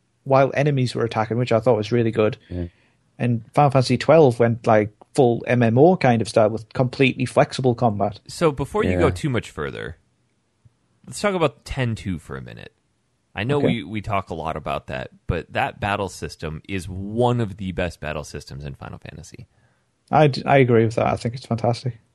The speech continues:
Speaker 3: And the dress
Speaker 1: I li-
Speaker 3: spheres, awesome.
Speaker 1: Did you ever get the mascot dress sphere?
Speaker 3: I did not.
Speaker 1: It's really complicated to get. You have to get episode complete on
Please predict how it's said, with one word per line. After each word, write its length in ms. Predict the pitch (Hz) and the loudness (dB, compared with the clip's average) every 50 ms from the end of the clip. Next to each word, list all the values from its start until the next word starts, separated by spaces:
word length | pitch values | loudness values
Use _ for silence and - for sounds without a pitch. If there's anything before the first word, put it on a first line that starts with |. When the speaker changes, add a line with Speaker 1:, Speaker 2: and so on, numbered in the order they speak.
| _ | _
Speaker 3:
And 140 | - 104 107 | -10 -8 -6
the 80 | 107 101 | -6 -6
dress 280 | 95 - 127 127 131 | -4 -2 -2 2 4
Speaker 1:
I 20 | 151 | 4
li- 100 | 170 185 156 | 4 4 2
Speaker 3:
spheres, 380 | 143 143 147 151 151 151 - - - _ _ _ _ _ _ _ _ _ _ _ _ _ _ _ _ _ _ _ _ _ _ _ - | 0 -2 -4 -6 -6 -8 -10 -14 -18 _ _ _ _ _ _ _ _ _ _ _ _ _ _ _ _ _ _ _ _ _ _ _ -14
awesome. 320 | - 60 53 - - - - _ _ _ _ _ _ _ _ _ _ _ _ _ _ _ _ _ _ _ _ _ _ _ _ _ _ _ _ _ _ _ - | -14 -12 -12 -14 -16 -20 -20 _ _ _ _ _ _ _ _ _ _ _ _ _ _ _ _ _ _ _ _ _ _ _ _ _ _ _ _ _ _ _ 0
Speaker 1:
Did 120 | - 156 | 4 6
you 60 | 214 262 | 6 6
ever 120 | 277 294 | 6 6
get 180 | 262 269 269 262 | 6 6 6 6
the 60 | - 214 | 6 6
mascot 560 | 202 226 247 233 - - - - 104 - - - | 6 6 4 2 0 0 0 0 0 0 0 -2
dress 180 | 98 - - | -2 -2 -2
sphere? 360 | - - - - - - - - _ _ - - _ _ _ _ | -4 -4 -4 -4 -4 -4 -8 -14 _ _ -20 -20 _ _ _ _
Speaker 3:
I 80 | - 87 | -12 -10
did 160 | - - - | -10 -10 -10
not. 440 | 71 62 - - - _ _ _ _ _ _ _ _ _ _ _ _ _ _ _ | -12 -12 -12 -12 -14 _ _ _ _ _ _ _ _ _ _ _ _ _ _ _
Speaker 1:
It's 160 | - - - 139 | -16 -6 -2 -2
really 500 | 127 123 139 160 180 175 165 147 143 127 | 0 2 4 4 6 6 6 6 4 4
complicated 640 | - - 147 143 131 131 127 - 123 110 - 92 | 4 4 4 4 4 4 4 4 4 4 4 2
to 60 | 120 110 | 2 4
get. 200 | - 131 123 117 | 4 4 4 4
You 100 | 127 107 | 0 -2
have 260 | - 151 135 - - | 0 -2 -2 -2 -2
to 80 | 147 | -4
get 440 | 139 131 - 147 147 127 104 - - _ _ _ _ _ _ _ - | -2 2 4 6 6 6 4 2 -4 _ _ _ _ _ _ _ -4
episode 580 | - 143 - 147 131 - - 139 139 127 127 | -2 2 2 2 4 4 6 6 6 6 4
complete 680 | - - 135 127 127 - - - 143 135 120 - - - - | 2 2 2 2 2 2 2 2 4 4 2 -2 -6 -12 -10
on 180 | - 117 117 | -8 -8 -8